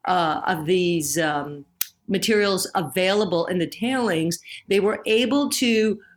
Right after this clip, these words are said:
uh, flood the market and create, uh, such abundance that the prices dropped everywhere globally, which had the effect of either leading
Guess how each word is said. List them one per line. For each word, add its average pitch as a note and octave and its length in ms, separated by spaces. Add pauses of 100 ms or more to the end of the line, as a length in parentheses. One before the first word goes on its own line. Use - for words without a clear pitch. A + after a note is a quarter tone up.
(200)
uh, F#3+ 300
flood A#3+ 500
the B3 60
market G#3+ 760 (600)
and G3+ 480 (160)
create, A3 840 (140)
uh, E3+ 300
such A#3 300
abundance F3 720
that E3+ 320
the E3 60
prices A3 760
dropped E3 720 (340)
everywhere F#3 680 (100)
globally, E3+ 600
which F#3+ 240
had A#3+ 320
the C4+ 80
effect - 720 (500)
of G3 220
either F#3+ 600 (180)
leading A3+ 760